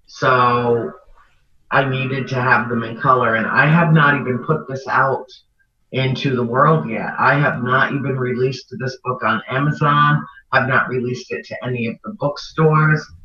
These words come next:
The only bookstore that's got it is Deb DeRusa's store up in Houghton Lake, Michigan. That's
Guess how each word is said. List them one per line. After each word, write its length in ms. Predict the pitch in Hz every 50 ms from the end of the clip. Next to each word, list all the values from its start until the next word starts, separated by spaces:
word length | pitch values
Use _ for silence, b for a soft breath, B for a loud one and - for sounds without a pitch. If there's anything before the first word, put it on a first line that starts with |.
| - - -
The 100 | - - 135
only 260 | 139 139 135 135 131
bookstore 720 | 123 - 143 147 - - - - - 139 135 139 139 123
that's 220 | 127 120 - - -
got 340 | - 135 131 131 131 143 147
it 260 | 143 143 139 127 - - _ _ _ - - -
is 180 | - 131 120 110
Deb 260 | - 135 131 127 123
DeRusa's 600 | 135 139 139 143 143 131 - 127 - - - -
store 340 | - 131 135 135 135 131 135
up 180 | 131 - -
in 80 | 127 123
Houghton 300 | 120 131 139 139 110 113
Lake, 300 | 131 127 120 113 107 110
Michigan. 600 | 113 131 135 - - 147 135 131 147 147 147 147 139
That's 300 | 127 - - - -